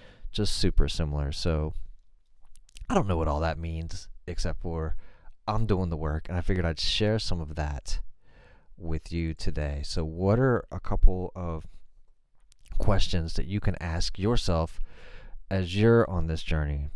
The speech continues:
Uh, one of the questions that she was asked, and, uh, this is certainly something that I have, uh, worked through several times, but one of them is,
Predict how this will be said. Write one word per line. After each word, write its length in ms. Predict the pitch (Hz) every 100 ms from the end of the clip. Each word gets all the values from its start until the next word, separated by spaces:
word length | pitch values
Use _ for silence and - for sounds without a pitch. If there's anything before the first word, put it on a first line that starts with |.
| -
Uh, 140 | 80
one 260 | 71 82 127
of 60 | 135
the 60 |
questions 540 | - 101 - 80 85 -
that 200 | 80 -
she 160 | -
was 160 | 98 92
asked, 460 | 76 78 98 - - -
and, 340 | 85 80 78 -
uh, 180 | 80
this 220 | 80 101 107
is 80 |
certainly 380 | - 95 - 90
something 460 | - 87 - 87 85
that 180 | 78 - - - - - - - - _ _ - _ _
I 220 | 95 95 92
have, 520 | 92 87 87 80 - -
uh, 320 | 90 80 76 73 90
worked 300 | 90 87 -
through 540 | - 113 101 90 95
several 340 | - 95 85
times, 400 | 80 104 92 85
but 140 | - -
one 160 | 127
of 40 | 135
them 140 | 113
is, 220 | 101 -